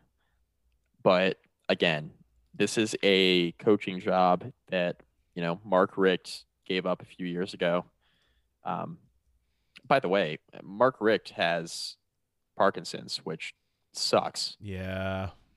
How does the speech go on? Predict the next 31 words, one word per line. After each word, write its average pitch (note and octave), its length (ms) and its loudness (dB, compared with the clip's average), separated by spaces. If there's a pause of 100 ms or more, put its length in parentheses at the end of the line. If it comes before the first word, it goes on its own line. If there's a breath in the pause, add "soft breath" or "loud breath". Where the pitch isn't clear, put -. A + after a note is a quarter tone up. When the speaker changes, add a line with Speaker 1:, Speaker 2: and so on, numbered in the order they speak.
(120)
Speaker 1:
Um, F2 500 -2 (500)
so E2+ 260 2 (160)
thoughts G#2+ 220 4
and F#2 80 -8
prayers F2+ 240 0
to D#2+ 80 -6
him. E2 320 -6
That's - 260 -6 (140)
terrible. F2 440 -2 (180)
Speaker 2:
Dude, C3 120 0
Speaker 1:
Um, A#2+ 280 2
Speaker 2:
as, C3 160 -2
as B2+ 220 -2
a C3 40 -6
guy C#3 340 0
that D3+ 120 0
was A#2+ 120 -2
the G#2+ 100 -2
head A#2 200 -2
coach A2 280 -4
for A2 140 -8
such - 260 -4
a B2+ 60 -2
long G#2 320 -2
time G2+ 320 -6
of F2+ 140 -10
Georgia G#2 640 -2
and G2 140 -8
Miami, G2+ 680 -8
and G2+ 140 -10
I, G2+ 240 -6